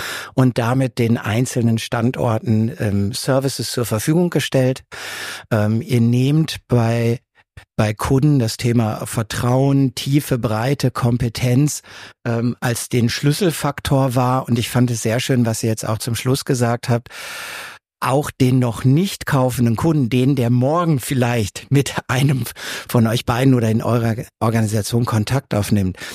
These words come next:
dem darf ich ja auch schon Wertvolles zur Verfügung stellen und nicht mit dem sofortigen Ansinnen,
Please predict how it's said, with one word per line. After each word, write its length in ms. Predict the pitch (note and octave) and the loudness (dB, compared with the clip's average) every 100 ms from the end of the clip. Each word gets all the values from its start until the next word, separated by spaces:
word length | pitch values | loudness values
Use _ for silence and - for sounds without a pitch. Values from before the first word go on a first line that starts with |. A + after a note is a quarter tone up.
| - - - | -14 -16 -6
dem 340 | C3+ C3 D3 | 2 4 4
darf 280 | B2+ C3 - | 2 0 -2
ich 100 | C#3+ | -2
ja 180 | C3+ F#2+ | -2 -2
auch 140 | A2+ | -4
schon 300 | - C3+ C3 | -2 0 0
Wertvolles 540 | A#2 A#2+ - B2+ B2+ | 0 -2 -2 0 0
zur 140 | - C3+ | 0 -2
Verfügung 480 | D#3 C#3+ A#3 A#3 F3+ | 0 0 2 2 2
stellen 460 | - G2 F2+ F#2+ | -2 -4 -4 -4
und 180 | G#2+ A2+ | 0 2
nicht 280 | D3 G#3 - | 2 0 0
mit 160 | D#3 | 0
dem 340 | D3 C3+ C#3 C3+ | 2 0 0 -4
sofortigen 1000 | C3+ A#2 C3+ - - D#3 F#3 - D#3 C#3 C3+ | -6 -2 -2 -2 -4 0 -2 0 0 2 0
Ansinnen, 760 | C#3+ G3 C#3+ B2+ C3+ D3 F3 | 0 0 0 -2 0 0 -2